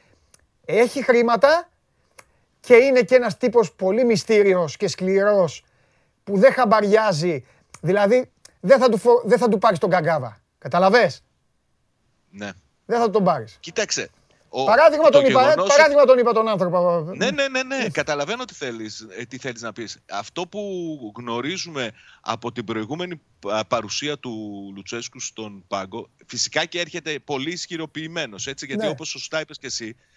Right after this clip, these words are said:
Speaker 2: έφυγε πετυχαίνοντας σπουδαία πράγματα με τον παοκ, αλλά η πορεία του συνέχισε να είναι ανωδική, πε-, παίρνοντας Champions League, ασιατικό, πρωταθλήματα με τη νέα του ομάδα, έρχεται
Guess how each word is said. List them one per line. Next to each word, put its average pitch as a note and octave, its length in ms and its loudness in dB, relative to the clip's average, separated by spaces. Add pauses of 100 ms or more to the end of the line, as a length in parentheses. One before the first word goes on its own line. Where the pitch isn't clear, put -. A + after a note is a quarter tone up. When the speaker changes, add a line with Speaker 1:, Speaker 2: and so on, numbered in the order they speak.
(160)
Speaker 2:
έφυγε D#3+ 400 -8
πετυχαίνοντας E3+ 600 -10
σπουδαία D#3 340 -8
πράγματα F3 380 -8
με E3+ 100 -12
τον D3 140 -12
παοκ, D#3+ 240 -4
αλλά E3+ 200 -4 (320)
η D3+ 120 -14
πορεία C#3+ 380 -4
του C#3+ 100 -16
συνέχισε F3+ 640 -6
να D3 160 -4
είναι D3 220 -8
ανωδική, C3 500 -10
πε-, F3+ 160 -10 (100)
παίρνοντας D#3+ 500 -8
Champions D3 400 -6
League, D#3+ 160 -8
ασιατικό, C#3+ 580 -10
πρωταθλήματα E3 680 -10
με C#3+ 80 -14
τη C3 100 -20
νέα E3+ 180 -8
του D#3 120 -14
ομάδα, F3 280 -4 (460)
έρχεται G#3 520 -8